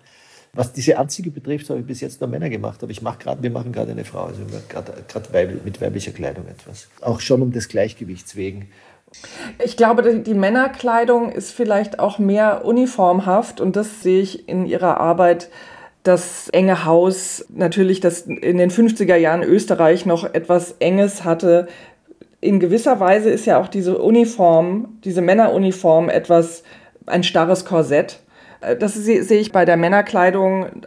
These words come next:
Speaker 2: noch, äh, obwohl sich das natürlich heute glücklicherweise auflöst, aber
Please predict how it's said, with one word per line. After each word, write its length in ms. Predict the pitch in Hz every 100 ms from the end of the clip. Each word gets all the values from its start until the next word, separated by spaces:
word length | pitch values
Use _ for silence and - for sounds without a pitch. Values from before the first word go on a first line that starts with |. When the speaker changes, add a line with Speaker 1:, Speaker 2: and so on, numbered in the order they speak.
| -
Speaker 2:
noch, 240 | 185 185
äh, 320 | - - 160 -
obwohl 320 | 131 160 180
sich 140 | 175
das 160 | 175 165
natürlich 420 | 165 175 165 170
heute 260 | 170 170 175
glücklicherweise 840 | - 185 185 185 160 156 170 165
auflöst, 600 | 156 220 214 175 180 180
aber 280 | - 175 170